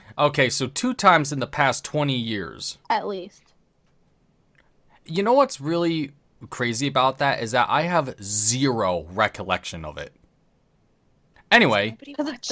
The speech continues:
Speaker 2: doesn't, it doesn't matter. They
Speaker 1: And
Speaker 2: took away the breakaway challenge. Why do you wanna
Speaker 1: Veronica.
Speaker 2: watch anymore?
Speaker 3: Yeah.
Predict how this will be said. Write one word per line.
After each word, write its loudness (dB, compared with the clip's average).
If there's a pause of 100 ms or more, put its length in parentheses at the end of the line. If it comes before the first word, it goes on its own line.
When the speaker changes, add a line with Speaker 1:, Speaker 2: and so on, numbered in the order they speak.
(120)
Speaker 2:
doesn't, -16 (100)
it -18
doesn't -12 (160)
matter. 6
They 0
Speaker 1:
And -2
Speaker 2:
took -4
away 0
the -6
breakaway -10
challenge. -10 (200)
Why -10
do 0
you 4
wanna 4
Speaker 1:
Veronica. -2
Speaker 2:
watch -4
anymore? -14 (1300)
Speaker 3:
Yeah. 0